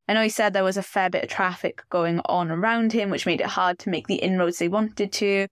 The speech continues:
on top of the fact that I know there was a lot of tyre graining for the drivers that were in traffic especially. But I think this was a fairly nice way for AlphaTauri to head into summer break now with an extra point on the board. Neither of the Alfa Romeos,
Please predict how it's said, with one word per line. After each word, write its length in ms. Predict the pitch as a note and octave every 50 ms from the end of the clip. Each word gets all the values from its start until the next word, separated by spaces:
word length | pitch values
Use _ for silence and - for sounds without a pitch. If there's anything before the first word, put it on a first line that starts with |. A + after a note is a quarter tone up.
| _ -
on 140 | G3+ G#3
top 260 | F#3 - A3 G#3+ G#3 -
of 60 | G3
the 80 | G3
fact 320 | - - F#3+ F3+ - - - -
that 120 | F3+ -
I 100 | - F#3
know 200 | F#3 F#3 F3+ F3+
there 80 | F#3 F3+
was 120 | F3 F#3
a 40 | G3
lot 320 | G3 G3+ G#3+ A3+ A3 - G#3+
of 80 | G#3
tyre 340 | - - G#3 G3 F#3+ F#3 F3+
graining 440 | E3+ E3+ D#3+ D#3+ D3+ C#3+ D3+ D#3+ F#3+
for 120 | - -
the 60 | F3+
drivers 680 | F3 - F3+ F3 F3 E3+ E3 E3+ E3 - F3+ F3+ - - -
that 200 | F3 E3+ E3+ - -
were 80 | F3+
in 580 | F3 F3 E3+ D#3 - - B2 E3+ E3 D#3 E3 F3
traffic 540 | - - - - E3+ E3 - - E3 - -
especially. 880 | - F3+ - - - - E3 - E3+ F3 - - F#3 G3 G3+ G#3+ A#3 A#3 - _ _ _ A3 G#3
But 240 | - A3 G3 F3+ -
I 80 | - G3+
think 220 | - - G#3+ -
this 160 | G3+ G3 -
was 160 | G#3 G3 - -
a 80 | F#3 F3+
fairly 500 | - - - - B3 A#3 A#3 A#3 A#3 A3
nice 520 | G#3 G3+ G3+ G3+ F#3+ F#3 F#3+ G3 - -
way 100 | F#3 F3+
for 120 | F3 -
AlphaTauri 460 | E3+ E3+ E3+ - - - F3 E3+ E3+ E3+
to 60 | - -
head 200 | G3 F3 E3+ E3
into 180 | E3 E3+ -
summer 260 | - - F3 D#3+ E3
break 340 | - - E3+ - - - -
now 320 | F#3 E3+ E3 D#3+ E3 E3 E3
with 280 | E3+ F3 E3+ D#3+ - -
an 80 | - F#3
extra 300 | F3 - - - - F3
point 280 | - - E3 E3 D3+ -
on 260 | - E3+ F3 D#3+ D#3 D3+
the 80 | E3+ - _
board. 540 | - A3+ A3+ G#3 - A2 - - A#3 - - - _ _ _ -
Neither 800 | G#3+ G#3+ A3 A3+ B3+ C4 C4+ C#4+ D4 C#4 D4 D4 C#4+ C#4+ C4+ -
of 380 | - G#3 A3+ A3 A3 G#3 - -
the 160 | G#3+ G#3+ G#3
Alfa 300 | - G3 F#3+ - - G3
Romeos, 760 | G3 F#3+ F#3 F#3 F#3 F#3 F#3 F3+ F3+ F3+ F3+ F3+ F#3 - -